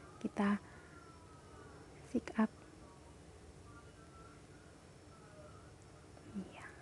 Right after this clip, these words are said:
loading. Ya, ini suruh memilih apa aja yang, eh, bisa, kita bisa direkomendasikan video-video ini nanti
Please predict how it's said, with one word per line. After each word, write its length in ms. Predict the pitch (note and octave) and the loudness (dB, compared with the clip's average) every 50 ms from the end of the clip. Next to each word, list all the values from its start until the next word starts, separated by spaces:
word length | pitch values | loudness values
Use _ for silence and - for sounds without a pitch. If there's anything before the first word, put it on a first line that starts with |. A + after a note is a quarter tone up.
| - - - | -4 0 4
loading. 480 | G#3 G3+ G3+ G3 G3 - A3 A#3+ B3+ B3 - - - - - - - - - - - - - - - - - - - - - - | 6 8 8 8 8 8 10 10 10 8 6 0 -10 -10 -10 -10 -10 -12 -10 -10 -10 -10 -10 -10 -10 -10 -10 -10 -10 -10 0 6
Ya, 220 | - G3+ F#3+ - F#3 - - A#3 | 10 10 12 12 10 8 8 10
ini 160 | G#3 G#3+ A3 | 12 12 12
suruh 300 | - - - - B3+ A#3 | 12 10 12 12 12 12
memilih 400 | A#3 A#3 B3 B3 B3 B3 A#3 B3+ - | 12 12 12 12 12 12 12 12 12
apa 380 | - - - A3 G#3+ G#3+ G#3+ | 10 10 12 12 12 12 12
aja 180 | G3 - - A#3+ | 12 12 12 12
yang, 320 | A#3 A3 G#3 G3+ G3 G3 - - - - - - - - - - - - - - B3+ | 12 12 12 12 12 12 12 8 0 -10 -8 -8 -8 -10 -10 -10 -12 -12 4 10 12
eh, 260 | G#3 G3+ G3+ G3 G3 G3 | 12 12 12 12 12 12
bisa, 320 | F#3+ F#3 - - G#3 G3+ G3 G3 F#3+ F#3 - - - - - - - - - - - - - - | 12 12 12 12 12 12 12 12 10 8 6 0 -4 -2 -2 -2 -2 -6 -10 -12 -12 -10 4 6
kita 220 | - - - G3 F#3 | 10 12 12 12 12
bisa 560 | G#3 F#3+ - G#3 G3+ G3 G3 F#3+ F#3+ F#3+ - - - - - - - - - - - | 12 12 12 12 12 12 12 12 12 10 8 2 -4 -8 -10 -12 -10 -10 -8 0 8
direkomendasikan 1400 | - G3+ - G3+ G3 F#3+ - - - G3 F#3+ G3 G3+ G3 F#3+ F#3 F#3+ F#3+ F3+ - - F#3+ F#3+ - G3+ G3 G3 F#3+ | 10 12 12 12 12 12 10 8 10 12 12 12 12 12 12 12 12 12 10 10 8 8 10 12 12 12 12 12
video-video 520 | F#3 - - - G3 - - F#3+ - - A3+ | 10 8 6 6 6 8 6 6 8 8 10
ini 180 | A3 F#3+ G3 G3 G3 | 10 12 12 12 12
nanti 480 | G3 F#3+ F#3 - - G#3 A3 B3+ C4+ | 10 10 8 8 10 12 12 12 12